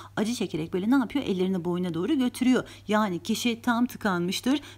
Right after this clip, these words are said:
ve hemen Heimlich manevrası uygulanır. Nasıl aklımızda tutuyorduk? Yeni gelen arkadaşlarım için söylüyorum. Gemlik zeytini vardır ya hani, işte o gemlik zeytini Allah korusun diyelim yine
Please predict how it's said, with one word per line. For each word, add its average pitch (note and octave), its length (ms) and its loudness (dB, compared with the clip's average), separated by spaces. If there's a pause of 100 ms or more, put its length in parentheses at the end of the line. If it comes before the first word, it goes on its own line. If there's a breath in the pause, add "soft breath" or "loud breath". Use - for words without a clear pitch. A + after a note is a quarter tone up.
ve G3 200 4
hemen C4+ 520 6
Heimlich C4+ 480 6
manevrası D#3+ 540 0
uygulanır. F3 480 -2 (260 loud breath)
Nasıl E4 180 0
aklımızda A3 540 0
tutuyorduk? G3 440 0 (220 loud breath)
Yeni G3+ 160 4
gelen F3+ 160 0
arkadaşlarım G3+ 640 0
için G3 220 0
söylüyorum. F#3 560 0 (240 loud breath)
Gemlik F#3 340 0
zeytini F3 400 0
vardır F3 280 0 (100)
ya C4 100 2
hani, A3 180 4
işte - 220 -4
o E3+ 60 0
gemlik F3+ 380 0
zeytini E3+ 400 0
Allah F3+ 240 -2
korusun E3 380 -2
diyelim D#3+ 260 0
yine A3+ 220 0